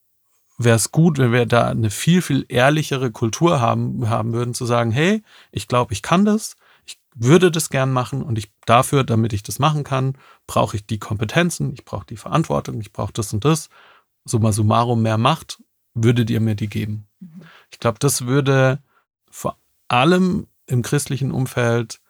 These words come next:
Speaker 1: viel Konflikt rausnehmen, f-, ne, ne höhere Ehrlichkeit an der Her-, her Stelle hinkommen, weil ich glaub, nicht jeder, der f-, gern Verantwortung übernehmen will, ist jetzt, hat jetzt wirklich die große Erleuchtung von oben gehabt, dass er <laughs> das tun soll,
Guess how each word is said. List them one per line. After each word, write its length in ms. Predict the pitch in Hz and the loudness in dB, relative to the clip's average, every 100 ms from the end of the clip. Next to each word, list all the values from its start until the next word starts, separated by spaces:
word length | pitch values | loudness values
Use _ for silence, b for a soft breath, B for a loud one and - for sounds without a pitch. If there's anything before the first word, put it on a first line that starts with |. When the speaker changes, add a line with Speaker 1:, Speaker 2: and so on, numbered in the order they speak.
| _ _ _ | _ _ _
Speaker 1:
viel 600 | - - - - 147 151 | -20 -14 -12 -4 2 2
Konflikt 540 | - 117 - 135 - - | 2 -4 -4 -6 -6 -4
rausnehmen, 720 | 131 135 135 139 139 139 - | -2 -2 -2 -2 -2 -4 -8
f-, 160 | - - | -12 -6
ne, 200 | 117 - | -6 -4
ne 180 | 131 113 | -4 -2
höhere 280 | 123 127 107 | 0 0 -2
Ehrlichkeit 880 | - 117 139 156 - 147 151 156 - | -4 0 0 0 0 0 0 -2 -8
an 120 | 170 | -6
der 100 | 127 | -4
Her-, 240 | 120 135 139 | -2 -4 -4
her 180 | 127 135 | -4 -2
Stelle 320 | - 131 131 | -2 -2 0
hinkommen, 420 | 123 127 139 127 | -2 -4 -4 -2
weil 220 | 113 117 117 b b | 0 0 -2 b b
ich 60 | b | b
glaub, 180 | 117 120 | -4 -4
nicht 160 | 113 | -2
jeder, 220 | 127 131 | 0 0
der 160 | 117 120 | 0 -4
f-, 160 | 104 - - - | -8 -14 -20 -10
gern 160 | 113 107 | -6 -4
Verantwortung 480 | - 139 147 127 | -2 0 0 -2
übernehmen 420 | 123 120 117 117 117 | -2 -2 -2 -2 -2
will, 200 | 117 - | -4 -6
ist 200 | 123 - | -6 -4
jetzt, 340 | 110 - - 117 | -4 -6 -10 -8
hat 140 | 117 | -6
jetzt 180 | 120 127 | -6 -6
wirklich 240 | 135 147 | -6 -6
die 120 | - | -10
große 340 | - - 131 113 | -12 -6 -4 -2
Erleuchtung 480 | 113 123 127 123 110 | 0 0 0 -2 0
von 160 | 123 | 0
oben 240 | 131 135 123 | 2 4 4
gehabt, 280 | 117 - | 2 0
dass 140 | 127 151 | 2 4
er 80 | 147 | 2
<laughs> 100 | - | 2
das 200 | 202 - | 2 2
tun 260 | 160 170 | 4 4
soll, 340 | 135 147 139 | 6 6 6